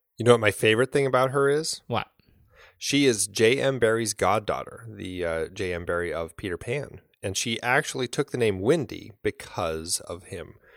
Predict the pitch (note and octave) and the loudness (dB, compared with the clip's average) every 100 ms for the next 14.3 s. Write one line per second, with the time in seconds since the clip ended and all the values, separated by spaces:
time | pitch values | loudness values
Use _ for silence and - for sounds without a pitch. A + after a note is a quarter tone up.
0 | _ - F#2 G2 G2+ F#2 E2+ D#2+ G2 - | _ -6 0 4 4 0 -4 -10 -14 -10
1 | F#2+ F2+ F#2 C3 F#3+ - - - - F#3 | -8 -6 -6 -6 -8 -12 -16 -14 -6 -4
2 | A2 - G#2 _ _ _ _ _ _ _ | -4 -8 -14 _ _ _ _ _ _ _
3 | - - - A2+ C#3 E3 D#3 - - _ | -18 -16 -12 -10 -8 -8 -10 -14 -20 _
4 | _ _ _ _ _ _ _ _ G#2+ - | _ _ _ _ _ _ _ _ -16 -12
5 | F#2+ F2+ - - F#3+ - G#3+ - G#2 D#2 | -8 -6 -4 0 0 0 -8 -2 -2 -2
6 | D2+ - B3 F2+ - - E3 F#3+ - - | -8 -12 -10 -10 -8 -10 -10 -12 -14 -18
7 | - - E3 _ _ _ _ _ _ _ | -16 -18 -18 _ _ _ _ _ _ _
8 | _ _ _ - C#3 C#3+ - D3+ D#3 F3 | _ _ _ -4 0 0 2 0 2 2
9 | D#3+ C3 C3 G2 - - - C#3 - - | 2 2 0 -2 -4 -8 -2 0 2 4
10 | F3 - D#4+ A3+ F3 - F3 D#3+ F#3 C#3+ | 6 8 8 8 6 4 2 4 2 2
11 | D3+ G3 D4 F3+ E3+ C#3+ D3+ D3 D3 - | 0 0 0 2 2 0 0 0 -4 -10
12 | _ - D#3 C#3+ C#3 C#3 C3+ B2+ B2+ E3+ | _ -8 -6 -6 -8 -6 -4 -4 0 2
13 | G#3 C#3 C3 D3 G#2 F2 F2+ - G#2+ - | 2 0 2 2 2 -2 -4 -4 -10 -2
14 | G#2+ B2 | 2 2